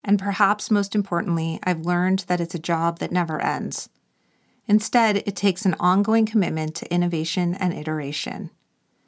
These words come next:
Even if you somehow manage to get it right the first time, things will eventually change in ways to make additional adaptation necessary.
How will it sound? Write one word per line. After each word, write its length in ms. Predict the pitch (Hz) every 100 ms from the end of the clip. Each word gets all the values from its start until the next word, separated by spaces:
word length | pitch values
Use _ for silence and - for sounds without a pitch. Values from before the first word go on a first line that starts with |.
| _ _ _ _ 233
Even 440 | 233 233 262 254
if 320 | 190 170 - 170
you 60 |
somehow 440 | 170 185 185 180 220
manage 460 | 185 165 160 -
to 80 | -
get 180 | 165 170
it 60 |
right 260 | 180 175 175
the 60 | 175
first 360 | - 190 -
time, 400 | - 139 143 151 - _ _
things 280 | 226 233 226
will 140 | 214 175
eventually 460 | 160 165 - 202
change 560 | 202 - 156 151 160 -
in 240 | 185 170
ways 260 | 160 151 156
to 100 | 180
make 200 | 156 151
additional 520 | 151 147 - 180 180
adaptation 760 | - 160 160 160 - 160 - 170
necessary. 760 | 151 139 - - - - 131